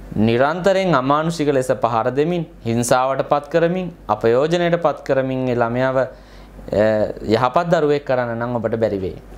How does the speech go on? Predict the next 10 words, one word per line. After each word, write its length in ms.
ඒ 140
නිසා 420
එහෙම 340
පුංචි 380
කාලේ 360
ඉඳන් 280
විවිධ 300
වද 320
වේදනාවල් 760
වලට 300